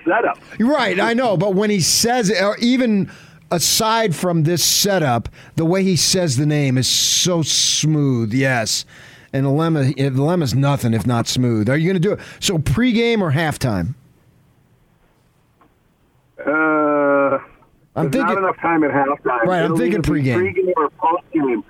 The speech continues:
Speaker 1: It might be postgame. How about that for a tease? So
Speaker 2: Oh, okay,
Speaker 1: viewers will stick
Speaker 2: postgame
Speaker 1: around
Speaker 2: is
Speaker 1: after the
Speaker 2: fine because it's a five o'clock start, so I can watch all the postgame. I don't have to get to bed 'cause I gotta get up so early.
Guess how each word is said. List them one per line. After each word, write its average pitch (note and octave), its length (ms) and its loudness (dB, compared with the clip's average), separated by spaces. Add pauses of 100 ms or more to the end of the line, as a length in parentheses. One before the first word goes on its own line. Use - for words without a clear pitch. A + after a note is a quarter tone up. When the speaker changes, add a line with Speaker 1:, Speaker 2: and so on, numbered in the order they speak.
(280)
Speaker 1:
It F3+ 160 0
might G3 280 0
be G#3 160 -2
postgame. E3 600 -2 (220)
How E3 120 -2
about F3 320 0
that F3+ 200 0 (100)
for C#3+ 180 0
a C3 60 -2
tease? C3 480 0
So B2+ 120 2
Speaker 2:
Oh, - 180 0
okay, D#4+ 60 2
Speaker 1:
viewers A#3 280 0
will C3 120 -4
stick - 240 -4
Speaker 2:
postgame D4+ 400 0
Speaker 1:
around A#3+ 80 0
Speaker 2:
is F3 120 0
Speaker 1:
after C3+ 60 0
the - 60 -4
Speaker 2:
fine F3+ 600 0 (300)
because F3+ 300 0
it's E3+ 140 -2
a E3 60 -2
five G3 300 0
o'clock F3+ 300 0
start, E3 400 -2
so E3 120 -2
I E3 80 0
can E3+ 160 -2
watch E3 260 0
all D#3 160 0
the D3 80 -2
postgame. C#3+ 460 -2
I C#3 40 -2
don't D3+ 140 -2
have D3 120 -2
to D3 60 -2
get C3+ 180 -2
to C3+ 60 -2
bed C3 280 0
'cause B2+ 140 -2
I C3+ 60 0
gotta C3+ 160 0
get C3+ 140 0
up - 120 0
so B2+ 120 -2
early. A#2+ 320 0